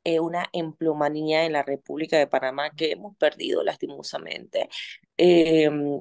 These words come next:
eh, y, y nosotros ahorita mismo estamos con una tasa de desempleo del siete tanto por ciento.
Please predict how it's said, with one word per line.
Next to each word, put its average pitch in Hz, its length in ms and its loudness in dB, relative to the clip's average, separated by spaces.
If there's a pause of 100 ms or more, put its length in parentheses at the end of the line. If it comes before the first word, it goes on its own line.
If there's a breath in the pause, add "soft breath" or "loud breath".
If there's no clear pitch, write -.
eh, 139 560 4
y, 151 540 -4
y 147 520 0
nosotros 147 420 0
ahorita 160 280 2
mismo 160 180 2
estamos 170 360 -4
con 151 160 -2
una 143 320 -2
tasa 151 240 -4
de 151 80 -4
desempleo 151 480 -4
del 131 160 -10
siete 151 340 -4
tanto 147 340 0
por - 160 -16
ciento. 160 640 0